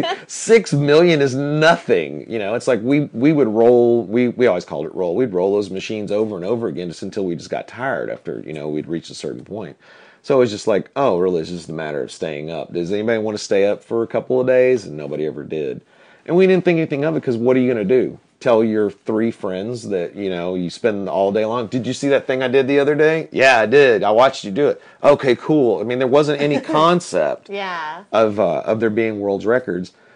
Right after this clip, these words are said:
Speaker 1: until I, you know, until I think we got a little bit older and then we saw it somewhere, but it never even really occurred to us. So anyway, why is that important?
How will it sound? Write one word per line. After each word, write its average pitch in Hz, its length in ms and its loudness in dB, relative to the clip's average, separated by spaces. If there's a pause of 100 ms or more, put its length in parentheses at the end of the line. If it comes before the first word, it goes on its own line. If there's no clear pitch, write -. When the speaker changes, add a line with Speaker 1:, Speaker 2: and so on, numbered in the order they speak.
(120)
Speaker 1:
until 131 420 2
I, - 200 -10
you 127 100 -2
know, 107 100 -2
until 113 200 -2
I 110 60 0
think 131 180 -4
we 117 60 -2
got 107 140 2
a - 40 0
little 127 160 4
bit 113 120 2
older 110 380 2
and 101 100 -4
then 101 160 -8
we 95 120 -4
saw 95 400 0
it 78 140 -8 (360)
somewhere, 87 560 -8
but 90 120 -4
it 101 80 -4
never 107 280 -6
even 87 160 -8
really 60 180 -16
occurred 71 280 -12
to - 100 -14
us. - 120 -18
So 85 320 -4 (340)
anyway, 85 500 0
why 87 320 -2
is 92 80 -6
that 82 100 -6
important? 64 460 -12